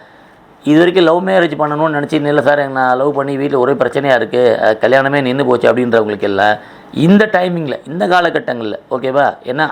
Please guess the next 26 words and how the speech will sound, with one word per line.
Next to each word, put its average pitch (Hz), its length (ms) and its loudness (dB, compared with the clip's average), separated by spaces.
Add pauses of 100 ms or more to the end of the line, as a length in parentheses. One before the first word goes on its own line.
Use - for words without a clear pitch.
அஞ்சாம் 165 360 -2
இடத்துல 143 220 -4
சனி 139 340 -4
இருந்துன்னு 139 220 -6
ஏழாம் 143 320 2
வீட்டை 113 180 -4
பார்க்குறாரு 101 420 -2 (920)
விருச்சிக 123 280 2
ராசியில. 98 460 0
அப்போ 131 400 -2 (260)
ஏழாம் 180 400 0
இடத்தை 160 220 0
சனி 143 200 -4
பார்க்கறதுனால 131 720 -4
இவ்வளோ 185 240 2
நாள் 202 280 -2
தாமதமா 180 540 0
இருந்த 151 220 -4
திருமணங்கள்லாம் 143 800 -4
இந்த 127 200 -4
குரு 151 300 0
பார்வை 156 320 -2
பெற்ற 120 220 -8
சனி 143 240 -4
உடனே 170 360 -2
கொடுத்துருவாரு. 117 460 -6